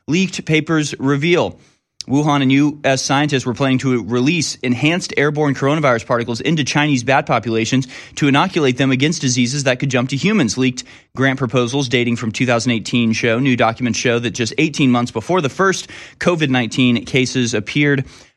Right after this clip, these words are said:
researchers had submitted plans to release skin-penetrating nanoparticles and aerosols containing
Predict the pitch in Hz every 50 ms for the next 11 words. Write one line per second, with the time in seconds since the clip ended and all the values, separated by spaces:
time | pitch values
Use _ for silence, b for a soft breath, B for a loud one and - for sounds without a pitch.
0 | B - 139 165 160 - 160 151 - 156 139 151 135 120 123 - 139 131 127 113
1 | 123 - 143 151 160 165 160 - - 139 135 135 135 131 127 - - - 170 175
2 | 185 - - _ _ - 175 165 165 151 - 170 156 147 131 123 123 131 147 170
3 | 170 143 123 - 120 113 107 98 117 127 123 131 120 92 95 127 151 175 165 -
4 | 120 104 110 - - 127 120 131 127 123 123 117